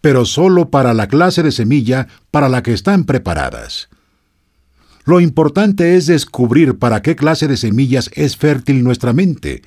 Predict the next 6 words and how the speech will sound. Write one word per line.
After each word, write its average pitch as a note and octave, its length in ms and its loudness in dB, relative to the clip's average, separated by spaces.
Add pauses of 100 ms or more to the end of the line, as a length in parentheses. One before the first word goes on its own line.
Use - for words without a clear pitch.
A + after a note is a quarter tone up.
(320)
y E3 100 4
prepararla D#3+ 720 0 (260)
para C#3+ 220 0
recibir B2 460 0
las D3 140 0
semillas A#2+ 720 -4